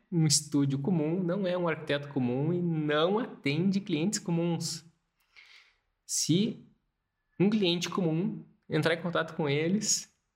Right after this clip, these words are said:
ele vai ser barrado em algum momento, né? Ele, "Olha, eu quero fazer uma reforma de um apartamento, de um kitnet, de um apartamento de dois dormitórios." Ele vai dizer, "Cara, a gente, né, tá com a lista cheia e tal, a gente não tem disponibilidade", né? Eles vão dar uma,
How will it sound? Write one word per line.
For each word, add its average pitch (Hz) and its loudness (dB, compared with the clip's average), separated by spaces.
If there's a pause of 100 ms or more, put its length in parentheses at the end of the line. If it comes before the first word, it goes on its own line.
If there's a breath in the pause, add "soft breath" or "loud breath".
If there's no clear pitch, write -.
(140)
ele 160 2
vai 180 2
ser 170 0
barrado 160 0
em - 2
algum 160 0
momento, 170 0
né? 127 -2 (680 soft breath)
Ele, 147 2
"Olha, 180 4
eu 151 0
quero 170 -4
fazer 160 -2
uma 175 0
reforma 165 0
de 160 -4
um 160 0
apartamento, 151 -4
de 147 -2
um 151 2
kitnet, 143 -2 (180)
de 127 -6
um 131 0
apartamento 143 -2
de 135 -2
dois 143 0
dormitórios." 139 -2 (260)
Ele 120 -4
vai 131 2
dizer, 139 -4
"Cara, - -4
a - -8
gente, 135 -10 (100)
né, 151 0
tá 160 -4
com 135 -4
a 135 0
lista 139 -2
cheia 139 0
e - -8
tal, 131 0
a - -2
gente 127 -4
não 135 -2
tem 135 -2
disponibilidade", 147 0
né? 110 0
Eles - -14
vão 127 2
dar 135 4
uma, 147 -2